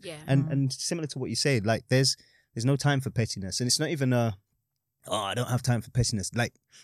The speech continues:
Speaker 2: mentally, it just doesn't even come up. It's like,
Speaker 3: Mm-hmm.
Speaker 2: "Wait, why, why would I put you in a situation where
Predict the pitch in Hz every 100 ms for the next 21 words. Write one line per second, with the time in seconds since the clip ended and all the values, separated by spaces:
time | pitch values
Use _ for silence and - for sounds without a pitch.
0 | _ 117 170 143 123 - 131 143 147 131
1 | 113 107 113 139 139 113 147 127 - 160
2 | 139 _ _ _ _ 127 160 196 - _
3 | _ - 123 180 185 175 135 185 - 131
4 | 123 107 - 135 - 123 131 - 101 101
5 | 110 101 110 107 104